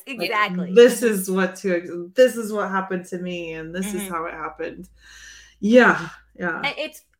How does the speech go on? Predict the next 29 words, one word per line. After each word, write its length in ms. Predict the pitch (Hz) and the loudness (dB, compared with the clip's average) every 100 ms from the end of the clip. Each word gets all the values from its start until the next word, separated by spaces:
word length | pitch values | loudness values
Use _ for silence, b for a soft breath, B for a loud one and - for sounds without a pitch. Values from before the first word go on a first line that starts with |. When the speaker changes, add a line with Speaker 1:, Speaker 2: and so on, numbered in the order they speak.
| _ - | _ -8
Speaker 2:
so, 280 | 330 285 | -2 -2
Amanda, 360 | 262 277 277 247 | -2 -2 -2 -2
you 120 | 254 | -6
were 80 | 269 | -6
mentioning 480 | 254 247 254 220 196 | -6 -6 -8 -10 -8
the 240 | 185 156 | -10 -10
mom 380 | 196 202 220 220 | -8 -4 -4 -4
in 100 | 190 | -8
the 60 | 190 | -8
movie 320 | 277 320 269 | -6 -6 -8
before, 600 | 208 208 196 170 151 123 - | -10 -12 -12 -12 -12 -12 -10
but 240 | 185 - b b b b - | -10 -10 b b b b 2
I, 500 | 269 349 370 339 - - | 4 6 4 0 -10 -6
as 300 | 240 220 - | -6 -6 -12
one 280 | 220 269 349 | -12 -10 -8
of 60 | |
the 140 | 294 202 _ _ | -10 -14 _ _
key, 460 | - - - - 208 - | -20 -18 -16 -16 -18 -20
big 280 | - 311 262 | -14 -14 -14
key 260 | - 294 247 | -16 -14 -8
differences 600 | 208 214 226 220 214 214 | -6 -4 -4 -2 -4 -2
I 200 | - 196 | 0 0
had 340 | 196 202 196 175 | 0 -2 -2 -2
reading 300 | 185 175 180 | -8 -8 -10
it 160 | - | -10
this 200 | 180 180 | -10 -10
time 240 | - 190 180 | -6 -4 -4
around 540 | 170 180 185 220 240 - b b b | -2 0 0 -2 -8 -16 b b b
was 720 | 185 202 190 185 180 - - | -6 0 0 0 -6 -12 -18